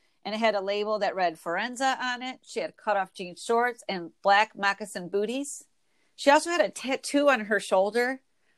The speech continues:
of a heart with the word love printed in the middle. And Valentine had four piercings in one ear and two in another ear. And her teeth were referred to as pristine.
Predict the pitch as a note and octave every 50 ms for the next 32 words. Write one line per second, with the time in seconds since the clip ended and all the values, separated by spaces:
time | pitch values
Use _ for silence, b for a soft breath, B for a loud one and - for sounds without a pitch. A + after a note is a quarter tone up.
0 | _ _ _ - G3+ F#3+ A3+ G#3+ - B3 C4 C4 - - A3+ A3 - A3 G3+ G3
1 | G3+ A3+ G#3+ G3+ E3+ - - E3 F#3+ F#3+ F#3+ G3+ G#3 _ _ - A3+ G3+ - A3
2 | A#3 A3+ A3+ A3+ A3 A#3+ A#3 B3 C4 C#4 D4 D4 _ _ _ _ _ _ _ _
3 | _ _ _ _ _ _ _ _ - - G#3+ G#3+ G3+ B3+ C4 C#4 D4 D4 - D4+
4 | C#4+ C#4 C4+ G#3 - - - - B3+ B3+ C4+ C4+ C4 - D#4 C#4+ C#4 C#4 - G#3+
5 | A3 F#3+ G3 F3+ F3 F3+ G#3+ B3 B3+ B3 - A#3 B3 B3+ B3 B3 B3 A#3+ - G3
6 | G#3 G3 F#3+ - - - A#3+ A3+ A3 G3+ F#3+ F#3 G3 A#3 A#3+ A#3+ A3+ - A#3+ A#3+
7 | A#3+ A#3 A#3+ A#3+ _ _ _ _ _ _ _ _ _ _ - - A#3 A3+ C#4+ E4+
8 | E4 - E4+ F4 E4+ - D4+ C4+ B3+ A3 G#3+ - - B3 B3 B3 B3+ B3 G#3+ G#3
9 | G3+ F#3+ - - - - - B3+ B3 A3+ - - - - A3+ A#3+ A#3 A3 G3 D#3+
10 | C#3+ C3+ D3 D#3